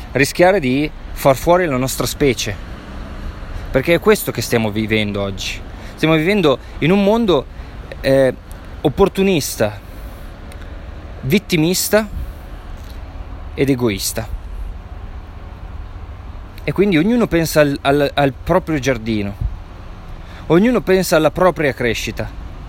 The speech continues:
ognuno pensa a se stesso. Siamo nel, nel mondo più individualista che esista. E è un passaggio obbligatorio, perché bisogna, bisogna diventare degli individui prima di potersi, eh, di potersi concedere agli altri.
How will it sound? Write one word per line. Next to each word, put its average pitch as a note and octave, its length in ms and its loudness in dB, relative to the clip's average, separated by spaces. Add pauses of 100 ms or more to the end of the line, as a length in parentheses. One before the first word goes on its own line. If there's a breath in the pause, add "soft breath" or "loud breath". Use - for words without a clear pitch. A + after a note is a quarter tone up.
(760)
ognuno G3+ 280 4
pensa G3 300 4
a E3 40 4
se D3+ 140 -2
stesso. C3 680 -2 (680 loud breath)
Siamo F#3+ 220 2
nel, F3 300 4
nel E3 200 2
mondo G#3 260 4
più F#3+ 140 -2
individualista E3+ 600 2
che D3+ 120 -2
esista. C3 500 -2 (1040 loud breath)
E A3+ 300 6
è - 80 -2
un A#3 140 4
passaggio G3 640 2
obbligatorio, D#3+ 720 4 (340 loud breath)
perché F3 240 2
bisogna, F#3+ 560 2 (540)
bisogna F3+ 360 2
diventare F3 600 4
degli C3+ 180 0
individui D3+ 600 2
prima D#3 340 2
di C3+ 100 -2
potersi, D3 840 2 (480 loud breath)
eh, C3+ 360 4
di C3+ 100 -2
potersi E3+ 600 0
concedere D3+ 560 2
agli A#2+ 180 2
altri. G2+ 360 -4